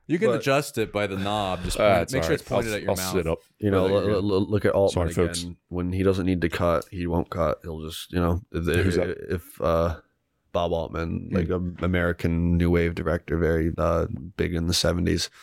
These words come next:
Speaker 1: Yeah.
Speaker 2: Um, but, you know, all, all his movies are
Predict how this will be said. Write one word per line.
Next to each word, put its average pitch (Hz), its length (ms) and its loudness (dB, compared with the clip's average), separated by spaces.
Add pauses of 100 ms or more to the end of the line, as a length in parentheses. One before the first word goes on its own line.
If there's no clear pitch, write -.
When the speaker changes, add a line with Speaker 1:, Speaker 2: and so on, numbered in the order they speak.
Speaker 1:
Yeah. 64 260 0 (100)
Speaker 2:
Um, 87 260 -4
but, 90 260 0
you 110 120 2
know, 87 160 2
all, 101 240 0
all 107 200 2
his 90 140 -4
movies 87 420 0
are 85 240 2